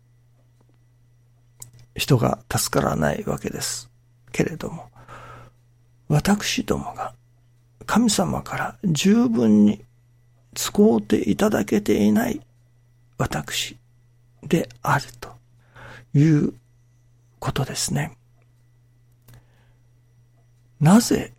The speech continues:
神様から十分に人が助かる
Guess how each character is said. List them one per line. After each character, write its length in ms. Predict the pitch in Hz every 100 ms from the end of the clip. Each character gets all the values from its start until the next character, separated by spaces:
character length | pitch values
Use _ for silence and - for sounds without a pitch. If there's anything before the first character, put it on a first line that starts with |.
| -
神 220 | - 156
様 300 | - 120 117
か 160 | - 127
ら 240 | 123 - - _
十 280 | 143 143 151
分 340 | 143 147 139 143
に 200 | 160 - - _ _ _ -
人 220 | - 156
が 140 | 143 147
助 280 | 131 - -
か 120 | 156
る 200 | 170